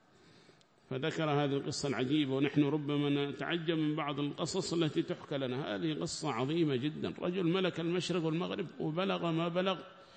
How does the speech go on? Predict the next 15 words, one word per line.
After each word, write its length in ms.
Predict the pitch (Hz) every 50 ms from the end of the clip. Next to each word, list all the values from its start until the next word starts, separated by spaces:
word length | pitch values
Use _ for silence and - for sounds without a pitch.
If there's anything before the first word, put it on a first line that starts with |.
| - - - - -
مع 440 | 156 151 165 175 170 160 165 - 190
أنهم 320 | 190 190 175 165 170 170
الآن 240 | 160 175 185 185 170
في 60 | 156
الزمان 420 | 170 160 139 165 180 190 180 160 147
هذا 280 | 160 180 185 165 160
ربما 320 | 156 170 165 160 165 165 160
يقول 240 | 160 156 170 165
لك: 100 | 160 151
"كيف 240 | - - 175 160 127
يبلغ؟" 320 | 143 143 135 131 127 123 139
لا 140 | 151 156
طيران 580 | 147 - 151 156 156 156 156 151 143 127 120 123
لا 120 | 147 160
بشيء، 440 | 160 151 - - 151 156 139 120 117